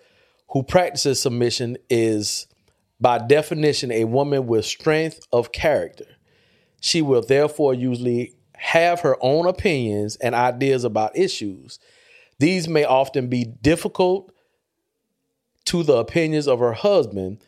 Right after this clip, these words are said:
but she can express her opinions and ideas respectfully without belittling or without disrespecting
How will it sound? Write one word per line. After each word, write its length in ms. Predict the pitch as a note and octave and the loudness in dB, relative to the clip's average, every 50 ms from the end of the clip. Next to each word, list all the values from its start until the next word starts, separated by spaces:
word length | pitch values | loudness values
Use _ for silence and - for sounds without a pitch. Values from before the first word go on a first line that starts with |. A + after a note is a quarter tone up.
| _ _ _ _ - | _ _ _ _ 0
but 180 | - C#3 C3+ - | 2 2 2 2
she 160 | - F#3 E3 | 0 -2 -2
can 200 | - D#3 C3 A#2+ | -2 -2 -2 -2
express 480 | A2+ - - - F3 F3+ F3+ F3+ - | -4 -6 -4 2 4 4 4 4 2
her 340 | - D#3+ C#3 C3+ C3 B2+ - - | 0 0 2 2 0 0 -2 -2
opinions 680 | A#2 G#2+ - - - F3 D#3+ D3 C3 A#2+ A2+ A2+ A2+ A2+ | -2 -2 -2 -4 -4 -2 -2 0 -2 -2 -2 -2 -4 -4
and 160 | - A#2 A2 | -4 -4 -2
ideas 460 | A2 A#2 A#2 A#2 A#2+ A#2+ A#2 A2 G#2+ | 0 0 0 0 0 -2 -2 -2 -4
respectfully 800 | G#2+ G#2 - - D#3+ D3+ D3 - - A#2+ G#2+ G#2 G2+ G2+ G2+ - _ _ _ - | -6 -8 -2 2 2 2 2 0 -4 -6 -4 -4 -4 -6 -6 -10 _ _ _ -6
without 540 | A#2 A2 - C#3 B2 B2 A#2 A2 G#2+ - _ _ _ _ _ - | -4 -2 2 2 2 2 2 0 -4 -6 _ _ _ _ _ -4
belittling 800 | A#2+ B2 A#2+ A#2+ B2+ D3 D#3 E3 E3 D#3+ D#3+ D#3+ D#3 D#3 D#3+ - _ | -4 -2 0 2 2 4 4 4 2 2 0 0 -2 -2 -4 -6 _
or 560 | - B2+ B2 B2 B2 A#2+ A#2 A2+ A2+ A2+ A2 - - _ _ _ _ _ _ _ _ - | 2 2 4 4 4 2 2 2 2 0 0 -2 -8 _ _ _ _ _ _ _ _ -2
without 500 | A#2 B2 B2+ - A#2+ B2+ B2+ B2 A#2+ G#2+ | -2 -2 0 2 2 2 2 2 0 -2
disrespecting 840 | B2 A#2+ - B2 A2+ - - - C#3+ B2+ - - C3 A#2+ A#2 A2+ | -4 -6 -6 -6 -10 -4 0 2 2 2 0 -4 -4 -4 -4 -8